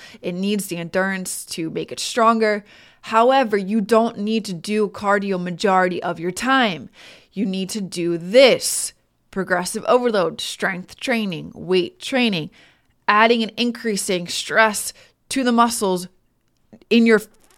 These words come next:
physical exercise and your workouts, because that is what's going to grow muscle. Okay, so why is it important <laughs> and why do you need to do it? So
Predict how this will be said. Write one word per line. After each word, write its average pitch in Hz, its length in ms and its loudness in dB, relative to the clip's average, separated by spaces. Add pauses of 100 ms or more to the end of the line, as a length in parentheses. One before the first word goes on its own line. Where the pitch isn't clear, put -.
(120)
physical 247 360 4
exercise 196 500 0
and 175 60 -10
your 175 100 -8
workouts, - 480 -6 (280)
because 202 300 -4
that 190 260 4
is 202 100 0
what's 190 160 -4
going 175 300 -8
to 180 100 -10
grow 165 240 -8
muscle. - 480 -14 (1120)
Okay, 269 260 4
so 226 180 0
why 214 300 8
is 254 220 6
it 254 120 2
important 226 680 6 (160)
<laughs> 277 200 -2
and 214 260 0
why 226 380 6
do 220 160 -2
you 226 80 2
need 220 220 0
to 190 60 -4
do 254 300 0
it? 170 320 2
So 220 420 4